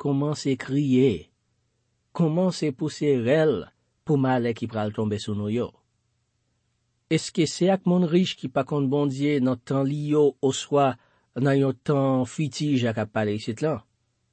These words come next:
La bay yon avètisman pou moun rich nan tan li yo, e sa aplikab pou moun rich nan nenpòt peryòd, sitou nan tan nou yo. Nou kwè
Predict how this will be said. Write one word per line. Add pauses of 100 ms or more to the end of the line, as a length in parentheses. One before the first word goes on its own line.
(720)
La
bay
yon (160)
avètisman
pou
moun
rich
nan
tan
li
yo, (640)
e
sa
aplikab
pou
moun
rich
nan
nenpòt
peryòd, (340)
sitou (140)
nan
tan
nou
yo. (960)
Nou
kwè